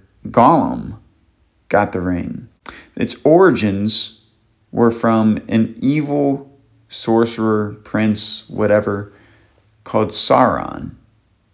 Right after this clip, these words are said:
That he forged the ring and is basically in a plot to take over the world as a ring of, the ring of power. When Sauron was defeated,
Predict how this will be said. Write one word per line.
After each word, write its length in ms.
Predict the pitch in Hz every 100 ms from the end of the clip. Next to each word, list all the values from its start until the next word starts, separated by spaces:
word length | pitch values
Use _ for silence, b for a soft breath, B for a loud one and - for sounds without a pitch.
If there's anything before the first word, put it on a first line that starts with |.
| _ -
That 160 | 98 85
he 180 | 147 156
forged 460 | - 127 127 127
the 80 | 101
ring 260 | 101 95 95
and 120 | 98
is 140 | 90
basically 580 | - 120 123 - 113 107
in 80 | 98
a 60 |
plot 480 | 90 - 98 101 87
to 40 | 82
take 380 | - 107 - 95
over 200 | 90 85
the 100 | 85
world 360 | 90 90 -
as 160 | 90 -
a 80 | -
ring 320 | 107 123 113
of, 220 | 95 -
the 460 | 110 107 151 175 127
ring 400 | 90 67 65 -
of 160 | 90
power. 580 | - 95 87 71 - - B B B B B B B B B B _ _ _ _ _ _ _ -
When 200 | 123 117
Sauron 460 | - 127 120 113
was 120 | 110
defeated, 640 | - 117 151 139 104 107